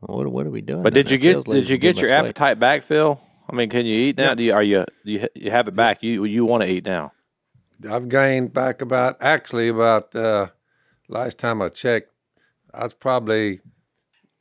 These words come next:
Speaker 3: was holding at about eight pounds. But you gotta remember, I, I lived for thirty years, you know, back in my football playing days,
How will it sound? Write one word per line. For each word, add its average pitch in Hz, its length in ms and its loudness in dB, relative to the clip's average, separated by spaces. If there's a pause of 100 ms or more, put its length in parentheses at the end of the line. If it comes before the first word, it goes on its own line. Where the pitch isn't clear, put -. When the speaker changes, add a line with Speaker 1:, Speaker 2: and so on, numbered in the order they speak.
(120)
Speaker 3:
was 101 240 -10
holding 113 540 -2
at 98 80 -6
about 104 380 -4
eight 113 260 -6
pounds. 101 680 -6 (760)
But 104 320 -10
you 104 60 -16
gotta 127 180 0
remember, 107 560 -2 (580)
I, 95 60 -10 (400)
I - 40 0
lived 113 420 0
for - 260 -10 (100)
thirty 113 300 -4
years, 95 560 -4 (1700)
you 101 80 -16
know, 92 120 -10
back 101 300 -4
in 92 100 -10
my 87 80 -8
football 98 500 -4
playing 95 400 -4
days, 95 440 -4